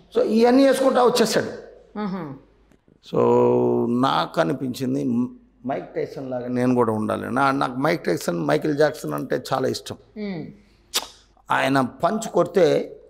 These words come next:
Speaker 1: ఈ-, ఈ-, ఇలా ఊగుతూ ఉంటాడు.
Speaker 2: అవును.
Speaker 1: అరే ఈ అమ్మాయి అసలు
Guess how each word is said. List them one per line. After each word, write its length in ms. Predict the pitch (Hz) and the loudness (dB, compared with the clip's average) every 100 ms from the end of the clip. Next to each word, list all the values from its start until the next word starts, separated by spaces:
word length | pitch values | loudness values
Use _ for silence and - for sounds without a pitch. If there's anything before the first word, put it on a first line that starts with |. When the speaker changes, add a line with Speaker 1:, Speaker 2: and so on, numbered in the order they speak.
| - | -6
Speaker 1:
ఈ-, 240 | 160 160 - | -2 -2 -4
ఈ-, 400 | 165 170 165 165 | 0 0 0 -2
ఇలా 280 | 185 190 170 | 2 4 4
ఊగుతూ 440 | 147 175 220 220 | 2 -2 0 2
ఉంటాడు. 540 | 175 117 107 - - 190 | 0 0 -6 -8 -6 -2
Speaker 2:
అవును. 300 | 190 160 156 160 | 0 -2 -10 -10
Speaker 1:
అరే 120 | 180 | -10
ఈ 200 | 175 165 | -8 -8
అమ్మాయి 440 | 151 170 170 - - _ _ - | -8 -6 -8 -10 -18 _ _ -8
అసలు 280 | - 175 | -4 -2